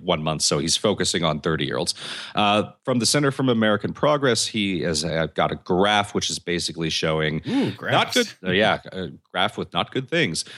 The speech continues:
Speaker 1: So, according to the cen-, uh, the Center for American Progress, the economy is far more productive than it was three decades ago,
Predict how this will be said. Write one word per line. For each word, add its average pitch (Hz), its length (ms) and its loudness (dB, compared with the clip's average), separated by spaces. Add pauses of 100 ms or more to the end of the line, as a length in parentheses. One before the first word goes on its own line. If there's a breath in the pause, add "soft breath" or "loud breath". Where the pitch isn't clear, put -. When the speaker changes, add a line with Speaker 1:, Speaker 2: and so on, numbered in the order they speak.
(160 loud breath)
Speaker 1:
So, 104 440 2
according 143 420 0
to 117 200 2
the 104 220 2
cen-, 90 200 -2 (160)
uh, 82 260 4
the 82 200 2
Center 82 360 0
for 82 140 2
American 78 300 0
Progress, 127 400 2
the 98 100 -2
economy 139 440 2
is - 160 0
far 240 260 2
more 202 140 2
productive 127 580 0
than 98 100 -6
it 92 120 -2
was 85 200 -4
three 85 200 -6
decades 73 480 -6
ago, 82 320 0